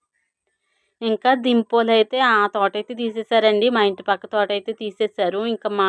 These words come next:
చెట్లు కూడా తీయించేస్తున్నారు. ఇంకా అన్నీ కూడా గోదట్లోనే పడుతున్నాయి అన్నమాట కాయలు, అవన్నీ కూడా ఇంక మా నాన్న అయితే దిగి తెచ్చారు.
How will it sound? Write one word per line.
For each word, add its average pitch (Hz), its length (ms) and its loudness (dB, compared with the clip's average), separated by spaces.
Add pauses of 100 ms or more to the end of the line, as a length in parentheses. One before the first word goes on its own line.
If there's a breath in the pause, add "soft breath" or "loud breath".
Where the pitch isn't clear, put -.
చెట్లు 196 340 -6
కూడా 202 220 4
తీయించేస్తున్నారు. 202 840 -2 (520)
ఇంకా 202 240 -2
అన్నీ 196 320 0
కూడా 196 340 2
గోదట్లోనే 196 680 2
పడుతున్నాయి 190 420 2
అన్నమాట 196 300 -2
కాయలు, 185 500 2
అవన్నీ 190 500 4
కూడా 202 260 2
ఇంక 208 180 -2
మా 196 100 0
నాన్న 190 320 0
అయితే 190 220 -4
దిగి 202 280 -12
తెచ్చారు. 208 680 0